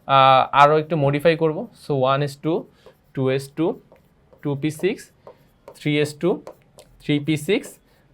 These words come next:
থ্রি ডি টেন, আর হচ্ছে ফোর এস ওয়ান। তাহলে এটা আমরা then, আহ, আহ, অ-, কক্ষপথের ভিত্তিতে সাজালাম। তাহলে এটা হচ্ছে ওয়ান, এটা হচ্ছে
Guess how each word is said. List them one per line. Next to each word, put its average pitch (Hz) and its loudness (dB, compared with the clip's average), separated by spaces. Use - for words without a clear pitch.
থ্রি 143 -2
ডি 151 0
টেন, 180 0
আর 139 2
হচ্ছে 151 -4
ফোর 139 2
এস 127 -2
ওয়ান। 110 -2
তাহলে - 0
এটা 190 6
আমরা 180 8
then, 160 0
আহ, 135 2
আহ, 135 4
অ-, - -2
কক্ষপথের 196 2
ভিত্তিতে 196 -2
সাজালাম। 196 2
তাহলে - -4
এটা 165 2
হচ্ছে 170 -2
ওয়ান, 147 2
এটা 147 2
হচ্ছে 147 -2